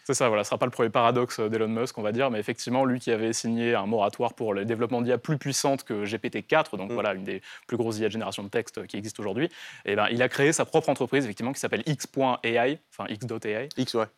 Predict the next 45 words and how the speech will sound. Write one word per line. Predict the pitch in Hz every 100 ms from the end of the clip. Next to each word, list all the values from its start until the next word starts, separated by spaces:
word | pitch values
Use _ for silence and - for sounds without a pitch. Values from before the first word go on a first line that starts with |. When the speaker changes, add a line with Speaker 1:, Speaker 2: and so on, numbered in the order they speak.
| -
Speaker 1:
Donc, | 113 98
euh, | 98
voilà, | 98 98
une | 104
lettre | 117 -
qu'il | 117 110
affectionne | 104 113 123
particulièrement, | 110 - - 101 120 - - - -
et, | 123 131 127
euh, | 104 101
qui | - 131 143
donc | 151 147
aurait | 135 135
pour | 127
ambition | 120 113 156
de | 139
rivaliser | 131 120 107 107 139
avec | 117 -
Open | 127 123 101
A | 107 127
I, | 151
euh, | 123 101
le | 98 95
créateur | - 101 110 117
de | 101 90 92
chat | 104
G | 98
P | 107
T, | 143 175 - - _ -
qui, | - 147
ce | -
qui |
est |
un | 147
autre | 143 135
paradoxe, | 127 156 160
vu | 127
que | 131 - -
Elon | 135 120
Musk | 160 -
fait | - 160
partie | 143 - 185
des | 131
financeurs, | 117 - - 156 143 - 175 170
euh, | 123